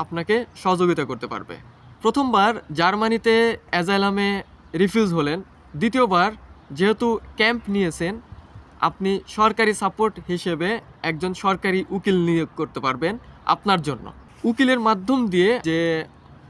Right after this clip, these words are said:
সমস্যায় আছেন সেগুলো প্রমাণ করার জন্য। যদি প্রমাণ করতে পারেন, সেক্ষেত্রে আপনি স্বর্গ পেয়ে যাবেন জার্মানিতে।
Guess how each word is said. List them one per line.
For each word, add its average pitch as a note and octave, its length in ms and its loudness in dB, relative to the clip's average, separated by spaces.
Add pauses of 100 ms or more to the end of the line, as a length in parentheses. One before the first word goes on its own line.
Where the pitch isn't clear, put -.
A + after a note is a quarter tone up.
(260)
সমস্যায় A#3 480 2
আছেন F#3+ 180 -2 (120)
সেগুলো F#3+ 300 0
প্রমাণ E3+ 300 0
করার A#2 240 -4
জন্য। G2 180 -10 (560)
যদি B3+ 200 4 (120)
প্রমাণ C#4 300 0
করতে B3+ 240 0
পারেন, F3+ 220 0 (320)
সেক্ষেত্রে G#3+ 500 0 (720)
আপনি G3+ 280 -4 (400)
স্বর্গ G#3 260 2 (120)
পেয়ে F3+ 220 4
যাবেন B2 240 0 (760)
জার্মানিতে। E3+ 580 2